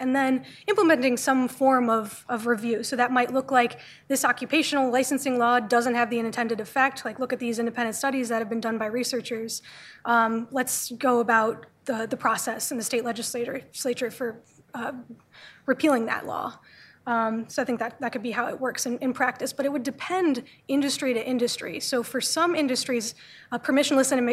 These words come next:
innovation might really make sense. Um, whereas if there is a specific direct harm that's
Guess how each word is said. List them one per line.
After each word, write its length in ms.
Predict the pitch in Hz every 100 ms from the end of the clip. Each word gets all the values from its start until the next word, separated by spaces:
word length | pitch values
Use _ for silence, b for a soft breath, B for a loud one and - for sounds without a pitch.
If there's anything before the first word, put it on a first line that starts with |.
| 240
innovation 480 | 262 226 254 269
might 200 | 233 220 -
really 260 | 247 294 254
make 200 | 226 220
sense. 460 | - 262 - - - B B B
Um, 260 | 247 240 233
whereas 340 | 254 247 247
if 140 | 277
there 140 | 294 285
is 220 | 262 254
a 100 | 247
specific 580 | - - 240 269 262 233
direct 380 | 254 240 240 -
harm 400 | - 247 240 233
that's 200 | 226